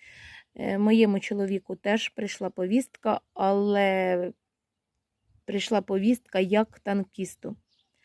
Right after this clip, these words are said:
І прийшла повістка в той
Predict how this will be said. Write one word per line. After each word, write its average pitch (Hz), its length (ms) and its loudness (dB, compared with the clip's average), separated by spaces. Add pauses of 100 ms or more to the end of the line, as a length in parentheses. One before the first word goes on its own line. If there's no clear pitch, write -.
(1400)
І 233 160 4
прийшла 226 380 0
повістка 220 440 -2
в 190 60 -10
той 208 400 0